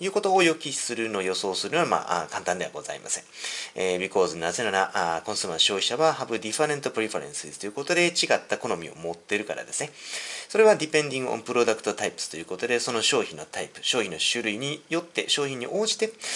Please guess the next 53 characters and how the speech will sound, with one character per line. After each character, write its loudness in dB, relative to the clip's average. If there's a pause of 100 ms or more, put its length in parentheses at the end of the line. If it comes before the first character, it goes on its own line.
(180)
え 2
ー、 2
違 4
っ -2
た -10
好 -4
み -6
が 2
あ 2
る -6
か -6
ら -10
で -14
す -8
よ -8
と。 -16 (540)
で、 2
そ 0
れ 6
ぞ 4
れ 6
リ 0
サ 2
ー 0
チ -6
リ -10
ポ -2
ー 2
ト -10
で -6
here 0
と -12
い -8
う -8
こ -6
と 0
で、 2
こ -10
こ 0
で -2
レ 4
ポ 0
ー -8
ト 0
さ -2
れ 2
た 0
研 -4
究 -6
を -4
通 -4
し -2
て、 -2